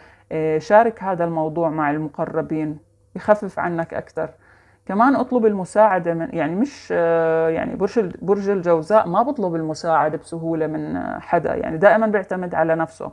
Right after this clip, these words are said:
حتى لو كان مش قادر بضله معتمد على نفسه.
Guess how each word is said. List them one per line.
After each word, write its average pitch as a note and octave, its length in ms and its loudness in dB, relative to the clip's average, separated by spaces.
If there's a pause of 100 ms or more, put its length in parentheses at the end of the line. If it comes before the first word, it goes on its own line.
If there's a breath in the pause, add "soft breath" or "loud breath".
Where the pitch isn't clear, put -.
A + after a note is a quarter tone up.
حتى G3+ 320 -4
لو F3+ 140 2
كان G3 200 -2
مش F3+ 220 -6
قادر F#3 520 2 (500 loud breath)
بضله G#3+ 340 2
معتمد G3 440 0
على D#3 200 2
نفسه. E3+ 360 -6